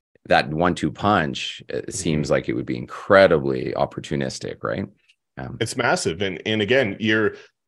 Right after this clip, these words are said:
Speaker 2: you know, it's al-, it almost, like, serves it up on a silver platter for you, because when you look at all the headlines that are happening on different news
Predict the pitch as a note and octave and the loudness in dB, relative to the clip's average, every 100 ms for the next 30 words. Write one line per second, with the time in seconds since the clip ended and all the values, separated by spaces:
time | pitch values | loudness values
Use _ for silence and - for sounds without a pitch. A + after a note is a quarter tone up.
0 | - A2 B2 B2+ A2 A2+ - A2 B2 D#3 | -2 4 4 2 0 -2 0 2 4 4
1 | C#3+ - - B2+ A#2+ A2 A2+ - F#2+ F2+ | 2 2 2 2 2 2 2 2 -2 -2
2 | G#2+ F2+ D#2+ A2 A#2 A2+ - D#2+ - - | -2 -4 -2 2 2 2 -2 -4 -6 -6
3 | G2+ F2+ G2+ F#2+ F#2 - - - A2+ G#2+ | -4 0 2 4 2 -4 -10 -4 0 2
4 | B2+ B2+ A2 G#2 F#2+ F2+ B2 B2 F#2 F2+ | 2 4 4 4 4 2 2 2 2 0
5 | F#2 F#2+ F2 G#2 G2+ - G2 F2 F2 F#2+ | -2 -4 -4 -2 -2 -2 -4 -4 -4 -6
6 | F2 F2+ F#2 - | -4 -2 -2 -2